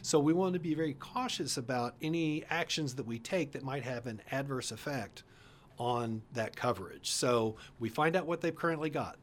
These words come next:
Then we want that list of their current medications, and they can get that from their doctor, their pharmacist, whomever. Another neat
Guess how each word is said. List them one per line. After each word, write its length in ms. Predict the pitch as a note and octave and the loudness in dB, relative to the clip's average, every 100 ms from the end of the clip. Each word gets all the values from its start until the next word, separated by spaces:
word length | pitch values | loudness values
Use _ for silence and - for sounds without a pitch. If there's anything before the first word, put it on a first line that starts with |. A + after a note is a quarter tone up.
| G#2 | -4
Then 220 | B2+ E3 | 0 4
we 80 | F3 | 4
want 220 | F3 F3+ | 4 2
that 180 | F3+ F3+ | 2 0
list 460 | F3 A3 D3 - - | 4 4 4 -2 -8
of 140 | C3 | -2
their 120 | A2+ | 0
current 460 | A2+ - D#3+ E3 D#3+ | -2 -2 0 0 0
medications, 680 | D#3 D#3 D#3 F3+ E3+ F#2+ G2+ | 0 0 -2 -2 -2 -4 -4
and 120 | G#2+ | -2
they 80 | A2 | -2
can 160 | A#2 | -2
get 160 | G#2+ B2 | -2 0
that 140 | A#2+ A2 | -2 -4
from 160 | G2+ | -8
their 100 | F#2 | -6
doctor, 460 | G2 D#3 D#3+ D#3+ D#3 | 0 0 0 -2 -2
their 180 | - - | -4 -8
pharmacist, 800 | - D3 D#3+ D#3 - C#3+ - - | -2 0 2 0 -2 -4 -6 -2
whomever. 480 | D#3+ D3 C#3 C3+ - - - - - - - - | 0 2 0 -4 -12 -20 -20 -20 -18 -16 -16 -12
Another 400 | A#2+ C3+ B3 D4 | -2 2 4 4
neat 260 | F3 D3 | 2 2